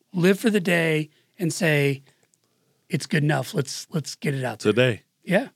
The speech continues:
Speaker 2: That's what we do today. That was a good one. I, I, I like it. I think that being down the pits is a good acronym to have to, you know, to keep you appreciating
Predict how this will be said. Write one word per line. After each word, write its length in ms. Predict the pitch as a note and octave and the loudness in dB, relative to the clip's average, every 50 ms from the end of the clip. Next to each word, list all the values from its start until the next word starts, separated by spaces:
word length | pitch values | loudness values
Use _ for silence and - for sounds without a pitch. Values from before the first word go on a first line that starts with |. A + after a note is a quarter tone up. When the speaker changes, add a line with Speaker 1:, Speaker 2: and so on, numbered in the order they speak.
| _ _ _ | _ _ _
Speaker 2:
That's 180 | - F2 - | -6 -4 -4
what 120 | - G2+ F#2+ | -4 -4 -4
we 80 | G2+ G2 | -6 -6
do 160 | G2 G#2+ G#2+ | -6 -8 -8
today. 440 | G2+ - G#2+ G2 A2+ A2 G#2+ F#2+ F2 - - | -8 -8 -8 -6 -6 -6 -6 -6 -8 -6 0
That 100 | A#2+ C3+ | 2 2
was 100 | C3+ A2+ | 2 2
a 20 | G#2+ | 2
good 180 | A2+ A#2+ G#2 | 2 0 0
one. 140 | F#2 E2 - _ _ _ _ _ - | 0 -4 -12 _ _ _ _ _ -14
I, 260 | E2+ F#2 F#2+ F#2 - - _ _ _ - | -8 -6 -4 -4 -6 -8 _ _ _ -14
I, 180 | E2 F#2 E2+ - - - - _ - - - - _ _ _ | -12 -12 -12 -12 -14 -20 -20 _ -20 -20 -20 -20 _ _ _
I 120 | - B2 G#2+ | -2 0 0
like 240 | F2+ D#2+ D#2+ C#2+ | 2 0 -2 -4
it. 120 | D2+ C2+ - _ _ _ _ _ _ - - - - - _ - | -10 -14 -14 _ _ _ _ _ _ -20 -20 -20 -20 -20 _ -8
I 80 | G#2 F#2+ | -6 -4
think 240 | - G#2+ F#2+ F#2 F2+ | -2 0 -2 0 0
that 140 | F#2+ E2+ F2 | -2 -2 0
being 180 | G2 G2 F#2+ | 0 0 2
down 160 | F#2+ F#2 F2+ | 2 0 0
the 40 | F2 | 0
pits 220 | - G#2 F#2+ E2 - | -2 -2 -4 -4 -4
is 60 | - | -4
a 80 | F2 | -4
good 240 | E2 E2+ F#2+ F#2+ F2 | -4 0 0 0 0
acronym 440 | D#2 E2+ F2+ F2 - F#2 F2 F2 E2+ | 0 0 -2 -2 -2 -4 -4 -4 -4
to 40 | E2 D2 | -4 -4
have 360 | - F2 E2+ E2+ E2 D#2 - | -2 -2 -2 0 -2 -4 -4
to, 360 | - F#2 E2 D#2+ D#2+ D#2 D2 - - | -6 -4 -4 -2 -4 -4 -8 -10 -14
you 100 | - F#2 | -12 -8
know, 320 | D#2+ D#2 D2+ D2 D2 D2 - _ _ _ | -6 -6 -6 -6 -6 -8 -12 _ _ _
to 140 | - - F#2 | -8 -8 -8
keep 320 | - - - B2 F2+ - F#2+ | -6 -4 -2 -4 -2 -2 -4
you 240 | F#2+ F2+ F2+ E2 - _ - - - - - - - - - - - _ _ _ _ _ - - - _ _ _ _ _ - | -4 -4 -4 -6 -10 _ -20 -20 -20 -20 -20 -20 -20 -20 -20 -20 -20 _ _ _ _ _ -20 -20 -20 _ _ _ _ _ -4
appreciating 840 | A#2 - - - E3+ D#3+ C#3 - B2 F#2+ F2+ F#2+ E2+ D2+ D2+ D2+ - | -4 0 2 2 4 4 4 2 0 -2 -4 -4 -8 -10 -16 -20 -20